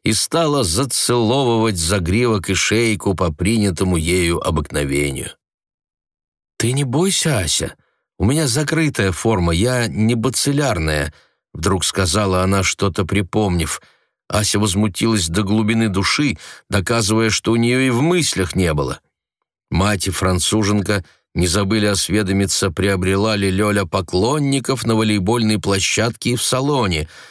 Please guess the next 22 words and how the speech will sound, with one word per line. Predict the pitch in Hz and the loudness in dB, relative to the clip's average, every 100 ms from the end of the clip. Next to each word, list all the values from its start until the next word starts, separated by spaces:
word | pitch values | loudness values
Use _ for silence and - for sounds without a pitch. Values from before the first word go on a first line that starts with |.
| - _ _ | -20 _ _
Лёля | 90 98 95 | 0 2 2
невольно | 92 95 98 98 95 | 2 2 2 2 2
улыбнулась, | 95 98 95 117 113 95 - - _ _ | 2 2 2 2 2 0 -2 -6 _ _
вспомнив | - - - 110 101 95 - | -6 -2 0 2 2 0 -2
грубоватых | 98 101 101 104 107 104 104 - | 0 2 2 2 0 0 -2 0
вихрастых | 98 95 110 104 - 101 82 | -2 0 0 0 0 -2 -2
парней | 98 95 98 107 | -2 0 2 0
с | 95 - | 0 -4
потными | - 104 90 98 | -2 -2 0 0
руками. | 98 95 - 101 92 82 73 _ _ _ _ _ _ | 0 0 0 0 0 -2 -6 _ _ _ _ _ _
Типики | - 131 120 113 - | -2 -2 0 -2 0
эти | 117 120 120 - | -2 0 -2 0
никак | 107 107 95 - 147 | 2 0 0 -4 -2
не | - | 0
могли | 110 107 90 110 131 | 2 0 0 0 0
быть | 92 90 | -2 -2
сопоставлены | - 85 92 - - 110 101 98 98 | -2 -2 -2 -2 0 0 0 0 0
с | 87 | 0
силуэтами | - 101 90 95 104 87 95 92 85 - - - | 0 0 2 2 0 0 0 0 -2 -14 -12 -2
рисовавшимися | 92 - 90 104 104 - 90 95 - 95 | 0 0 0 0 0 -2 0 0 0 0
её | 92 87 | 2 0
матери — | 82 101 127 120 117 107 | 2 0 0 -2 -2 -2